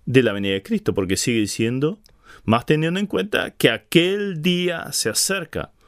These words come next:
o sea, no hay excusa. Otro ejemplo que dejó Elías, tanto para Eliseo como para nosotros hoy, es que se plantó firme frente a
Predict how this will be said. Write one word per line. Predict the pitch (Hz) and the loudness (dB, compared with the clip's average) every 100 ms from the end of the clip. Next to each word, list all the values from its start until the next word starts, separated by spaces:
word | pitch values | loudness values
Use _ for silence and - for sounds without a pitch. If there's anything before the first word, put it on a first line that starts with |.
| - | -8
o | - | 0
sea, | 123 113 143 _ _ _ | 2 0 -4 _ _ _
no | 90 87 87 87 | -2 0 2 0
hay | 85 87 - | -2 -4 -8
excusa. | 107 - 165 - 69 _ _ _ _ _ _ _ _ _ _ - - | -10 -2 -2 -2 -8 _ _ _ _ _ _ _ _ _ _ -20 -2
Otro | 185 - | -2 0
ejemplo | 147 - 160 - 98 | 0 2 0 0 2
que | 101 | 2
dejó | 95 - 123 | 2 2 0
Elías, | 101 120 113 92 - - _ - - - - | 2 0 0 -2 -6 -14 _ -20 -20 -20 4
tanto | 151 160 127 - | 4 4 -2 0
para | 92 90 | 2 2
Eliseo | 90 - 143 113 | 0 0 2 2
como | 113 101 | 0 -2
para | 92 95 90 | 0 -2 -2
nosotros | 92 143 135 - | -2 -2 -2 0
hoy, | 98 90 | 0 2
es | 92 110 | 0 -4
que | - 107 101 101 - - - | 0 2 2 0 -10 -20 -4
se | - 170 | 2 2
plantó | 156 170 165 185 | 2 -2 -2 -2
firme | - 185 160 101 | 2 2 2 0
frente | 92 123 123 113 104 110 101 - - _ - - - | 0 -2 0 -2 0 2 2 -4 -16 _ -20 -20 0
a | 123 117 120 123 | 2 2 -2 -6